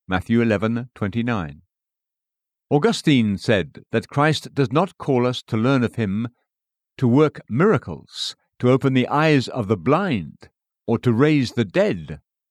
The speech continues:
but he wants us to learn of him to be meek. If we do not imitate his life, we cannot be saved by his death. The examples of some of the saints who have shined in this grace.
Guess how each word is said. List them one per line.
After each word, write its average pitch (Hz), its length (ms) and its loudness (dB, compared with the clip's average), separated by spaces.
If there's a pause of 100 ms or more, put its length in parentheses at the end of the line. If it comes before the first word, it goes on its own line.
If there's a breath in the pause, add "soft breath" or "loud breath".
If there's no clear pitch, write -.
(360)
but 110 100 0
he 117 100 4
wants 127 300 0
us 123 140 -6
to 120 120 -2
learn 123 280 2
of 117 100 -2
him 117 300 0 (240)
to 113 100 -4
be 110 100 2
meek. 101 520 -6 (840)
If - 140 -8
we 135 100 4
do 127 140 4
not 151 320 2
imitate 151 480 0
his 113 200 -2
life, 104 480 0 (320)
we 95 80 -2
cannot 113 360 0
be 101 100 0
saved 120 560 0 (240)
by 80 140 -2
his 73 140 -6
death. - 380 -4 (1300)
The 143 120 4
examples 196 680 2
of 131 180 2
some 170 260 0
of 170 100 0
the 160 120 -2
saints - 540 0
who 104 160 0
have 120 180 2
shined 110 480 -2
in 98 240 -6
this 107 180 -4
grace. - 480 -10